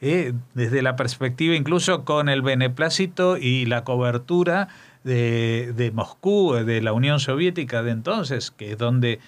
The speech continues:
por ejemplo, Mahmoud Abbas, eh, cursó sus estudios superiores. Eh, de pronto, eh, la autoridad palestina aplica leyes de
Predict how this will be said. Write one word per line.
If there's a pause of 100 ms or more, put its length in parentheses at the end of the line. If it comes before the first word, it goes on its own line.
(160)
por
ejemplo,
Mahmoud
Abbas, (340)
eh,
cursó
sus
estudios
superiores. (440)
Eh, (320)
de
pronto,
eh,
la
autoridad
palestina
aplica
leyes (400)
de